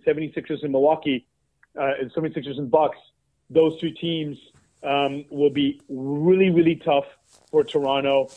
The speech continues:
um, uh, th-, this season. And then my, my last negative team, um, Brooklyn this year. So I'm gonna put a little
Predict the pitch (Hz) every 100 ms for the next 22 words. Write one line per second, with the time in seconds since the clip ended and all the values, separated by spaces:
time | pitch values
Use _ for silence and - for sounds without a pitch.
0 | _ _ 135 131 131 131 139 - 131 123
1 | 117 - 127 135 139 139 117 117 107 _
2 | _ _ - 147 175 175 170 175 165 165
3 | - 160 160 175 175 _ _ 165 160 165
4 | 165 160 - 160 156 156 - _ 147 139
5 | 139 139 139 - _ _ _ 123 147 -
6 | 165 160 151 151 - 123 160 180 - 143
7 | 160 160 101 - - 139 135 165 156 160
8 | 165 151